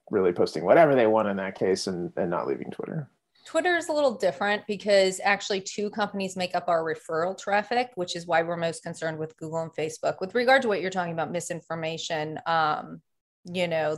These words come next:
Speaker 2: that's, that's obviously a real societal question. As far as a news publisher monetization challenge, Google and Facebook make up sixty-seven percent of our referral traffic. Twitter, very, very little.
Speaker 1: Gotcha.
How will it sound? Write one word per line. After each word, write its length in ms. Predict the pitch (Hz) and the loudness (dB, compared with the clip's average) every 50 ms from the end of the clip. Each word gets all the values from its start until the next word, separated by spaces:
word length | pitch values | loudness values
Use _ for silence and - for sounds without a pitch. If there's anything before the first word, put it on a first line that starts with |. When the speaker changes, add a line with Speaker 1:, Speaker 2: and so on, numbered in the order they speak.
| 160 - | -4 0
Speaker 2:
that's, 480 | 180 170 165 165 165 - - - - - _ | 2 2 2 2 0 -2 -8 -10 -12 -2 _
that's 180 | 180 170 - - | 2 2 2 2
obviously 680 | - 175 170 165 170 165 165 - - 165 160 160 151 147 - | 2 2 2 2 2 -2 -4 -4 -2 0 2 2 0 0 0
a 220 | - 170 156 156 151 160 | 2 2 4 2 2 -2
real 320 | 165 165 170 196 180 165 | -8 -6 -4 -2 -2 -2
societal 640 | 160 - - 156 - - 165 151 151 151 151 170 165 | -2 -4 -6 -8 -2 2 2 4 4 4 2 0 -2
question. 580 | 165 - 175 170 165 - - 185 175 175 180 - | 0 0 2 2 2 0 -2 -2 -2 -2 -2 -4
As 160 | 180 175 175 - | -2 -4 -4 0
far 300 | - 185 180 180 175 175 | 2 4 6 6 6 4
as 220 | 170 170 170 - - | 2 0 -2 -4 0
a 200 | - 180 165 160 | 4 4 4 4
news 520 | 156 160 165 180 190 202 208 208 208 202 - | 4 0 -4 -4 -2 -2 -2 -2 -2 -4 -6
publisher 580 | - - - 180 180 180 180 175 - 175 175 | -2 2 2 2 2 2 0 -2 -2 -2 -4
monetization 1200 | 175 165 156 160 156 160 156 - - 170 170 156 151 156 147 151 151 - - 196 202 202 214 226 - - _ _ _ _ _ _ _ _ _ _ - - - _ _ | -2 -2 -4 -2 -2 -2 -4 -6 -6 -8 -8 -6 -4 -4 -4 -4 -4 -4 -4 -4 -2 -2 -4 -6 -8 -12 _ _ _ _ _ _ _ _ _ _ -20 -20 -20 _ _
challenge, 760 | - - 226 196 196 196 202 202 208 214 226 240 233 - - - _ _ 185 | -4 2 4 4 4 4 2 -2 -2 -2 -2 -2 -4 -4 -8 -12 _ _ -8
Google 320 | 180 185 202 190 190 190 180 | -2 -2 0 0 0 -2 -2
and 120 | 175 170 | -2 -4
Facebook 720 | - - 175 170 165 165 - - - 165 156 156 - - | -2 0 0 0 0 -2 -4 -2 2 2 2 2 2 0
make 240 | 170 165 160 156 - | -2 -2 -2 0 0
up 160 | 165 156 - | 0 0 0
sixty-seven 640 | - - 156 - - 165 156 - 156 151 156 151 | -4 -8 -8 -8 -8 -10 -2 0 0 0 0 -4
percent 340 | 151 - 147 147 - 156 151 | -8 -8 -8 -6 -4 -4 -4
of 100 | 156 151 | -2 0
our 120 | 151 147 147 | 0 0 0
referral 480 | 143 135 135 - - 139 143 147 143 | -2 -4 -6 -6 -4 -4 -2 -2 -2
traffic. 440 | - 143 143 143 143 - 143 - - | 0 0 0 2 0 -2 -6 -6 -8
Twitter, 460 | - - 180 160 165 156 151 147 - - | -4 -2 0 0 2 0 0 -2 -6 -4
very, 320 | 165 175 151 151 151 - - - | -2 0 0 0 0 -4 -8 -10
very 300 | 170 165 180 160 160 156 | -6 -2 0 0 0 0
little. 320 | 151 147 139 - - - _ _ _ _ _ _ _ _ _ - _ _ - | -2 -4 -6 -6 -10 -14 _ _ _ _ _ _ _ _ _ -20 _ _ 2
Speaker 1:
Gotcha. 300 | - 113 110 - - 113 | 4 4 4 2 -2 -8